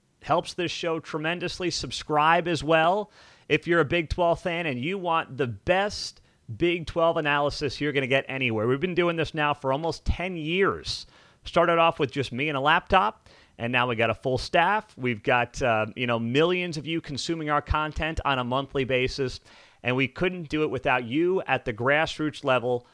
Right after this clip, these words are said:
spreading the word of this show. So appreciate you guys being a part of it.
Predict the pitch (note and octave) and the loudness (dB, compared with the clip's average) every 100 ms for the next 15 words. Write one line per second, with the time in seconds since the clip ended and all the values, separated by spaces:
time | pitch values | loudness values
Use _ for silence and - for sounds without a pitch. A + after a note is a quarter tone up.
0 | _ - - - C3+ C3+ C3+ C3+ B2 C#3 | _ -12 -8 2 2 2 -4 -8 -2 0
1 | A#2 A#2 A#2+ - A2 A2 G2 G2+ A2 A2 | 2 0 0 0 2 2 -2 0 2 2
2 | - B2 G2 D#2+ - C#3 A#2 - F3+ - | 0 2 2 0 0 2 2 2 0 0
3 | E3 - B2 C3+ C3 B2+ - - - _ | -2 -2 -2 2 2 0 -8 -18 -20 _
4 | A2 C3+ B2+ - D#3 C#3 D3+ _ | 0 0 0 2 2 2 -2 _